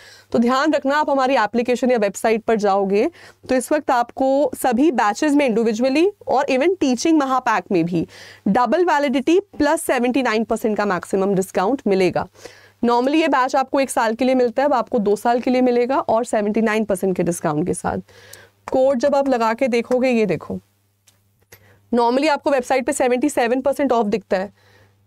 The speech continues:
और एप्लीकेशन पे सेवेंटी एट परसेंट, इस वक्त सेवेंटी नाइन परसेंट दिख रहा है। ट्वेल्व प्लस ट्वेल्व मंथ्स की वैलिडिटी मिल रही है और ये तेईस हज़ार का बैच आपको सिर्फ फ़ोर्टी एट हंड्रेड का मिल रहा है।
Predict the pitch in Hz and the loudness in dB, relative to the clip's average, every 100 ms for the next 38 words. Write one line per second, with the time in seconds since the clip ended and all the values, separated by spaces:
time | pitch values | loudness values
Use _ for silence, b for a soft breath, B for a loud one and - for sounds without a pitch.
0 | _ 220 226 220 214 247 262 247 277 277 | _ 0 0 0 0 0 0 2 2 2
1 | 277 226 233 269 269 254 294 247 190 196 | 0 0 0 0 0 0 0 -2 0 0
2 | 202 - 254 - 240 269 285 247 220 220 | 0 0 -2 0 0 2 2 0 0 -2
3 | 208 220 190 - 185 233 - 254 240 247 | -2 0 0 -2 -2 -2 0 0 0 0
4 | 277 - - 247 262 247 233 - 220 202 | -2 -2 0 0 2 0 -2 -2 0 0
5 | 208 214 233 214 196 180 196 185 196 254 | 0 0 2 2 2 0 0 0 2 0
6 | 359 B B B - 226 247 262 262 233 | -4 B B B -4 0 0 0 0 0
7 | 262 277 240 233 240 214 196 208 214 - | 0 0 0 2 0 0 -2 0 -4 -2
8 | 240 - 269 - 302 233 208 208 214 190 | -4 -2 -4 -2 -2 0 0 0 -2 -2
9 | 175 - 175 - - - - - - | -2 -2 -4 -4 -4 -6 -8 -18 -20